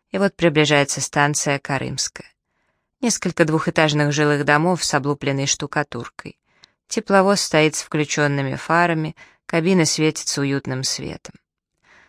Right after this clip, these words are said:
Большое трёхэтажное здание какого-то учреждения. Повалившийся дощатый забор. Магазин «Лилия».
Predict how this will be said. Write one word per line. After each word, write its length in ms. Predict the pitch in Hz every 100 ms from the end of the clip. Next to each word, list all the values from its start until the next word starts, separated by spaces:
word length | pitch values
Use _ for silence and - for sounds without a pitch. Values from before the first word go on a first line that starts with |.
| _ _ 185
Большое 360 | 202 - 269
трёхэтажное 680 | - 202 208 196 185 180 175
здание 560 | 160 190 220 220 202 190
какого-то 520 | 160 - 220 220 165
учреждения. 880 | 156 - 135 131 135 139 - 156 175 _ _ _ _ _ _ _ _ _ _ _ _ _
Повалившийся 880 | - 233 208 190 220 - 220 202 196
дощатый 580 | 165 151 - 160 180 160
забор. 500 | 135 131 135 113 - _ _ _ _ _ _ -
Магазин 480 | 185 190 220 269
«Лилия». 540 | 202 143 147 135 -